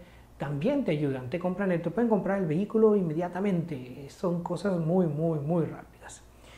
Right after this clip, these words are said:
Y preguntarás, ¿qué tiene que ver en este canal hablar de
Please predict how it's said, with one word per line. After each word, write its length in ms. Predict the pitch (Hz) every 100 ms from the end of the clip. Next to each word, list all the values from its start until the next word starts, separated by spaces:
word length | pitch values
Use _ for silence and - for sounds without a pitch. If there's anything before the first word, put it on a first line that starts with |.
| - - - - - -
Y 520 | 214 208 214 214 208 - - -
preguntarás, 1000 | - 226 220 220 220 247 254 262 247 - - - - - 185 -
¿qué 160 | 185 202
tiene 380 | - 226 240
que 160 | 233 220
ver 320 | 208 214 214 - - - - - - - - -
en 120 | 170
este 260 | 190 -
canal 380 | 170 165 165 170
hablar 340 | 156 156 156 151
de 380 | 156 131 139